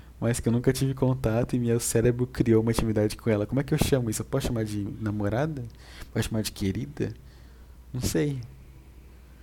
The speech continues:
Vou chamar de Botez. Vou chamar de Alexandra, beleza? Vou chamar de Alexandra, é isso.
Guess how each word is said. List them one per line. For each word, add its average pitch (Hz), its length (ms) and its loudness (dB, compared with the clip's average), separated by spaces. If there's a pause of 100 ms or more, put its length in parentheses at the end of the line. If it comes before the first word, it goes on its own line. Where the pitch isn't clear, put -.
(120)
Vou - 100 6
chamar 123 180 2
de 120 120 -2
Botez. 110 920 0 (200)
Vou - 80 -14
chamar 123 100 2
de 120 100 4
Alexandra, 98 680 2
beleza? 101 400 -4
Vou - 180 -20
chamar 110 140 0
de 110 60 -4
Alexandra, 90 600 -2
é 87 60 -2
isso. - 400 -12